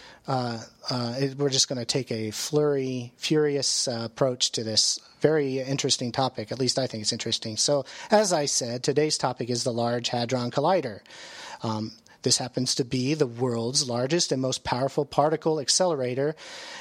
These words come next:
and indeed the largest, most complex machine ever built by human hands. Nobody wants to contest me on that, I see. Okay.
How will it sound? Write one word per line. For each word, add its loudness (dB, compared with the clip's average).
and 4
indeed 2
the 6
largest, 2
most 2
complex 2
machine 2
ever 2
built 2
by 2
human 0
hands. 0
Nobody 0
wants -2
to -8
contest -4
me -10
on -12
that, -14
I -16
see. -12
Okay. 0